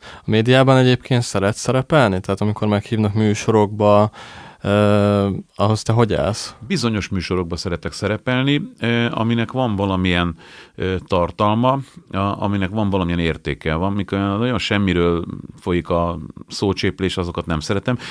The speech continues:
Speaker 2: Persze szeretem a zenés műsorokat, hiszen abban érzem jól magam, úgy érzem, hogy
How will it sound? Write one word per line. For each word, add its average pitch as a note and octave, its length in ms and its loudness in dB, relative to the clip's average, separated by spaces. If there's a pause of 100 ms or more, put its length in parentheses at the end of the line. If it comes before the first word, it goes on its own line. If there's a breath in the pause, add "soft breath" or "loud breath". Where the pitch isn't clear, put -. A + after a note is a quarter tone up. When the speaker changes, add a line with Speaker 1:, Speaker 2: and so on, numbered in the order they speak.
(140 loud breath)
Speaker 2:
Persze A#2 240 0
szeretem G2+ 320 0
a F#2 40 0
zenés F#2+ 360 0
műsorokat, F#2+ 520 -2
hiszen G2 220 -4
abban F#2 420 0
érzem E2+ 400 0
jól F2 180 0
magam, F#2+ 360 0
úgy G2 160 -2
érzem, F2 300 0
hogy E2+ 120 -2